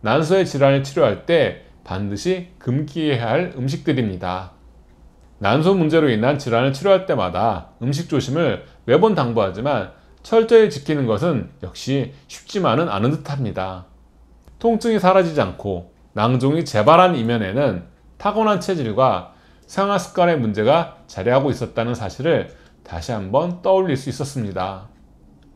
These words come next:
보다 철저하게 음식을 관리하면서 맞이한 다음 생리 때는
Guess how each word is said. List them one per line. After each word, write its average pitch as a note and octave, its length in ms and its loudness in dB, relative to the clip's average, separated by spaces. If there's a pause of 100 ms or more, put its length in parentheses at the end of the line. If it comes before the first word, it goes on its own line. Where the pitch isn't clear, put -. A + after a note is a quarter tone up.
(920)
보다 D3+ 340 4
철저하게 G3 580 4
음식을 C#3+ 400 0
관리하면서 G#2+ 680 -2
맞이한 G#2+ 680 -2
다음 A#2 240 -4
생리 G3+ 340 -2
때는 A2+ 440 -2